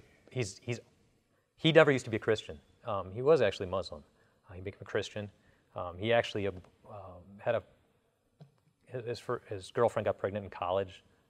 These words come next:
Um, he had an abortion. Um,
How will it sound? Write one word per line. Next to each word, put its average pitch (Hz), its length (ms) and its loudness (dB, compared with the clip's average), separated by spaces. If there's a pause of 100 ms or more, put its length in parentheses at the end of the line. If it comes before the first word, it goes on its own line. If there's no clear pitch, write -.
Um, 95 240 -8 (480)
he - 100 -4
had 101 80 0
an 107 40 -2
abortion. 98 480 -2 (840)
Um, 92 260 -10